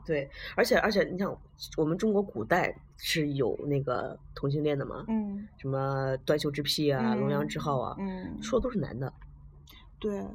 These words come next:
Speaker 1: 但是有女同，但是，但是被记载、记载、记载的最多的就还是男的。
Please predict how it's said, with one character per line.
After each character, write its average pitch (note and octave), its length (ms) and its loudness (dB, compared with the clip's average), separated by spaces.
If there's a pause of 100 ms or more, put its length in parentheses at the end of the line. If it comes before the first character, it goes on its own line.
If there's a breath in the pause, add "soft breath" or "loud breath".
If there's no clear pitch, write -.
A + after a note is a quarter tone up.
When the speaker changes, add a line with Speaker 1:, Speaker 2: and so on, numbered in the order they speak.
(180)
Speaker 1:
但 B3+ 120 8
是 - 280 -2
有 A3+ 180 10
女 A#3+ 180 6
同， C#3 300 2
但 G3 100 8
是， G#3 120 4
但 G#3+ 140 6
是 G3+ 200 0 (220)
被 A3 120 8
记 G#3 220 0
载、 C#3 240 2
记 G#3+ 160 2
载、 E3+ 100 -2 (140)
记 C4 180 4
载 - 140 6
的 D3 80 6
最 E3+ 240 4
多 D#3+ 140 4
的 D3+ 80 6
就 D3+ 100 -2
还 C3+ 140 0
是 D#3 140 0
男 C3+ 340 -2
的。 D#3 200 2